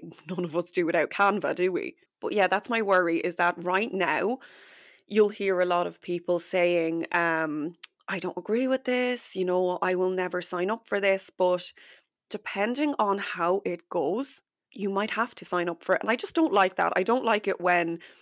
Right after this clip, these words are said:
something get, gets introduced where it's like, "You have to have this or leave," <laughs> type of thing. <laughs> Do you know what I mean? But anyway, for me,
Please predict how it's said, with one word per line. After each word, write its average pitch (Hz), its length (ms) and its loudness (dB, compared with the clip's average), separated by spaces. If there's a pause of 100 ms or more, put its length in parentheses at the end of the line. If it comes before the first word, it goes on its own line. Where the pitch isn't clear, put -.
(460)
something 202 400 -2
get, 180 220 -2 (160)
gets 180 280 -2
introduced 170 960 -4 (220)
where 170 340 2
it's 165 180 -4
like, 170 280 -2 (120)
"You 175 160 -2
have 165 240 -2
to 175 80 -8
have 170 240 2
this 143 260 -6
or 165 120 -2
leave," 131 440 -8 (140)
<laughs> - 440 -14
type 202 340 0
of 190 80 -4
thing. - 400 0
<laughs> - 40 -16
Do - 140 0
you - 80 -2
know 175 80 4
what 175 120 2
I 202 40 2
mean? 208 320 2 (440)
But 190 120 -2
anyway, 180 360 2
for 185 180 0
me, 196 300 2